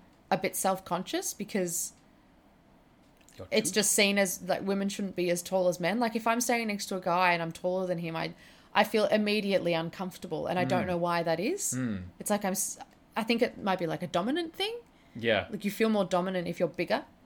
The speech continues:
Speaker 1: And I think that's why
Speaker 2: Yeah.
Speaker 1: high heels were created in the first place, to make you seem taller made you, means you were more important and more in charge.
Speaker 2: Yeah, and for some reason, like, a man might
Speaker 1: <clears throat>
Speaker 2: feel emasculated by a taller girlfriend.
Speaker 1: Correct.
Speaker 2: Like, I could never date a girl taller than me.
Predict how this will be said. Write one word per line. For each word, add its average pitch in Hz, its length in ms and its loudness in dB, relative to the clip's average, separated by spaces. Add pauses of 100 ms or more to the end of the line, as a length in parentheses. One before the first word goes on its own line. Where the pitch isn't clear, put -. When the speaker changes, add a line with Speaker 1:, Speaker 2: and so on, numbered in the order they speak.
(280)
Speaker 1:
And 190 80 2
I 185 60 4
think 190 180 -2
that's 208 160 0
why 185 160 4
Speaker 2:
Yeah. 190 60 2
Speaker 1:
high 185 160 2
heels 175 220 -2
were - 80 -10
created 170 400 -2
in 170 80 -8
the 160 80 -6
first 175 340 -2
place, - 280 -4
to - 120 -8
make 165 420 -6
you 160 220 -4
seem 160 600 -4 (600)
taller 185 420 4
made 165 240 -2
you, 165 340 -8
means 175 220 -4
you 175 80 -2
were 160 60 0
more 160 200 -4
important 180 480 0
and 170 120 -6
more 170 200 -6
in 175 100 -6
charge. - 640 -8
Speaker 2:
Yeah, 123 260 2
and 120 120 -2
for 135 60 -2
some 127 220 2
reason, 113 220 0
like, 107 180 0
a 107 60 -6
man 107 400 -2
might 101 200 -2
Speaker 1:
<clears throat> 80 60 -10
Speaker 2:
feel 101 160 -4
emasculated 92 800 -6
by 95 200 -2
a 92 140 -6
taller 92 360 -8
girlfriend. 90 560 -10
Speaker 1:
Correct. 196 260 2
Speaker 2:
Like, 110 100 -2
I 110 80 2
could 117 140 0
never 110 160 0
date 104 160 2
a 101 60 -4
girl 101 140 -2
taller 101 360 -4
than 92 40 -10
me. 90 200 -14